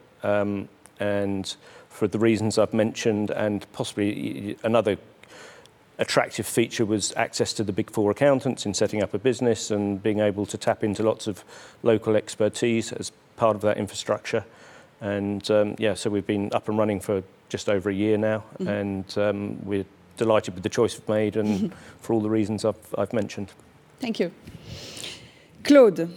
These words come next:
Speaker 2: if we now, uh, compare Luxembourg insurance business to the European one, what would be your main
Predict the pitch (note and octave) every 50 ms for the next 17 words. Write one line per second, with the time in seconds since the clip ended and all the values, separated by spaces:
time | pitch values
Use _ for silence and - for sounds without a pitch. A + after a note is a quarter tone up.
0 | - - A3 - A#3 A#3 A#3 - - C4 C4+ C4 C#4 D4+ D#4+ D#4+ E4 D#4+ C#4 C4
1 | C4 - - - - - A#3 A3+ A3+ A3+ A3+ A3+ A3 G#3+ A3 - C#4+ C#4 C#4 C4
2 | C4+ C#4 A#3+ G#3+ G3 F#3 F3+ - - - G#3+ A#3 B3+ B3+ - C4+ B3 A3+ A3+ A3+
3 | A3 - A#3+ A3+ A3 - G#3+ G#3 G3+ G3 F#3+ F#3 B3 C4 C4+ B3+ C4 C4+ C4+ C#4
4 | C4+ - - - A#3 A3 G3+ F3 F#3+ G3+ G3+ G3 G3 G3 F#3+ - F#3+ F#3+ G#3 G3+
5 | G3 F#3+ - - G3 F#3 F#3 F3+ F#3 F#3 G3 A3 A#3+ C4+ D#4+ F#4 F#4+ - - -
6 | _ _ _ _ _ _ _ _ - F#3+ A#3+ C4+ C4+ C4+ - B3+ A#3 G3 F#3+ A3+
7 | A3+ A3 G#3+ G3+ G3+ G3+ G3+